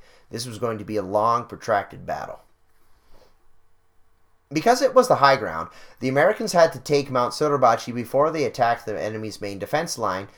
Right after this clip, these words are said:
to the northeast, between airfields number one and two.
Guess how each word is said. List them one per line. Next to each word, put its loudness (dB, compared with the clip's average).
to -10
the -8
northeast, -6
between -8
airfields -4
number -10
one -14
and -20
two. -10